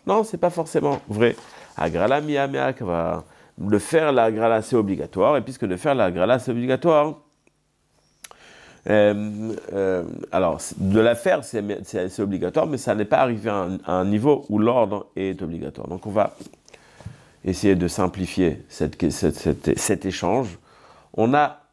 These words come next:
un avis qui nous dit que la Agrala n'est pas Me'akevet.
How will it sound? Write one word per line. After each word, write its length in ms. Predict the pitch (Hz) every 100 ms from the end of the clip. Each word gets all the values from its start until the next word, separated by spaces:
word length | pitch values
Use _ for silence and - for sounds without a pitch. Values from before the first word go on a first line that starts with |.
| _
un 160 | 95 107
avis 440 | 107 104 127 - -
qui 120 | 98
nous 120 | 95
dit 300 | 90 107 117
que 120 | -
la 160 | 90 90
Agrala 500 | 87 85 87 92 -
n'est 140 | 90 87
pas 320 | 95 85 -
Me'akevet. 500 | 87 80 - 82 62